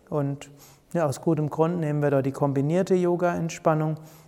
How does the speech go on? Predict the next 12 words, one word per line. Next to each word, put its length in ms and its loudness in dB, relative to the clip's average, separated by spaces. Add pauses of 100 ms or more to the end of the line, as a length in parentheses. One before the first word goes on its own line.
(160)
Und 460 -4
dann 140 0
in 100 0
den 160 -2
Fortsetzungskursen 1300 0
könnt 180 0
ihr 80 2
ab 160 -4
und 120 -8
zu 160 0
mal 180 0
variieren, 720 0